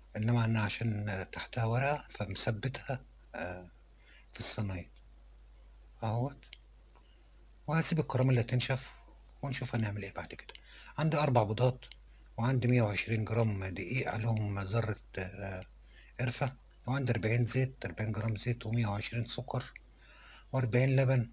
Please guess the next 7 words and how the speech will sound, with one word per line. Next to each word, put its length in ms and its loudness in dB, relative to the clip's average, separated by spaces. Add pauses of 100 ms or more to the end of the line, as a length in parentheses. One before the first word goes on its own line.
ومعلقتين 720 4
زبيب. 360 -6 (2000)
اول 160 2
حاجة 280 6
هعملها 320 2
هحط 320 -4
السكر 840 0